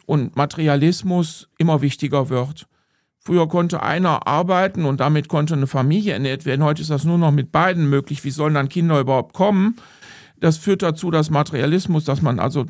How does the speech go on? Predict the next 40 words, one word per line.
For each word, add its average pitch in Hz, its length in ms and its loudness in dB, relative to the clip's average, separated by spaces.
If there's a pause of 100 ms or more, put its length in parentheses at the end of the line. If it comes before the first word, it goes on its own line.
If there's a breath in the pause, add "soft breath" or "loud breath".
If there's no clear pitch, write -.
statt - 460 -2
der 131 120 -4
Kinder 180 460 2
an - 220 -6
materielle 147 600 0
Dinge 170 360 0
hat, 160 240 0
äh, - 220 -8
das - 240 -4
Zusammenleben 151 760 2
wird 160 120 -2
immer, 143 520 0
ja, - 120 -6
die - 140 -6
ganzen, 156 400 -4 (120)
das - 60 -14
ganze 165 240 -4
Zusammenleben 131 760 0
wird 117 180 -2
härter. - 520 -4 (680 soft breath)
Äh, - 220 -6
jeder 180 340 2
hat 147 120 0
einen - 80 -6
Ellbogen, 190 840 4
jeder 139 460 0 (100)
läuft 113 340 0
rum 185 220 2
wie 165 100 -4
Zombies. 220 640 -2
Ich 135 140 -6
komme 156 240 0
mir 139 60 2
vor 165 220 0
in 143 80 0
Deutschland 143 460 -2
fast 156 240 -6
wie 156 100 -6
ein - 120 -4
Zombieland. 233 760 -2